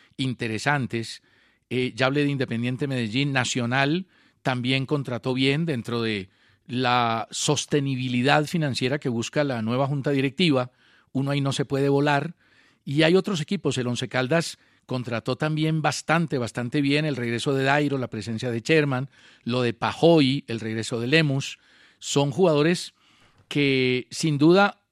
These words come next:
motivaron la afición de Manizales hasta el punto de que hoy van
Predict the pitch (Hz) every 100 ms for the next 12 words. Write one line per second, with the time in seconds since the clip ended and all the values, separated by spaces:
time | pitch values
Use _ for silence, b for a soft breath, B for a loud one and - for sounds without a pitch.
0 | - 160 170 180 175 160 185 220 220 -
1 | 160 151 131 160 165 190 170 135 160 160
2 | 170 147 - 127 113 233 269 226 240 240
3 | b b b - 143 143 143 160 180 185